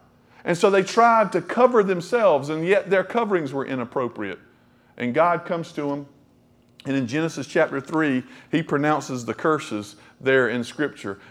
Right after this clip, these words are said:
that we still deal with today. Remember, in the garden, there was perfect peace between God and man,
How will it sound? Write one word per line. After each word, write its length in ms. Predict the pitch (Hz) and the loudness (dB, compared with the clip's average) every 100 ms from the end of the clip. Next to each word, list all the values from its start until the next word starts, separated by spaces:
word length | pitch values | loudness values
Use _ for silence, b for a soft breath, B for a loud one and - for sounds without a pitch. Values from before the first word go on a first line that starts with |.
| B | B
that 120 | 131 | 0
we 120 | 139 | 0
still 340 | 127 - 170 | -2 -2 0
deal 260 | 139 143 139 | 0 2 2
with 220 | 131 127 | 2 -2
today. 380 | 123 127 135 95 - b b b | -4 2 2 2 -8 b b b
Remember, 400 | 139 180 170 151 | 0 2 2 0
in 120 | 165 | 0
the 80 | 151 | -2
garden, 380 | 143 165 160 143 | 2 4 4 0
there 80 | |
was 140 | 135 131 | -2 -2
perfect 420 | 185 160 160 - | 0 0 -2 -4
peace 180 | 170 156 | -4 -4
between 380 | 147 - 139 123 | -8 -6 -6 0
God 300 | 139 151 147 | 2 2 0
and 120 | 135 | -4
man, 360 | 151 160 170 | -6 -8 -10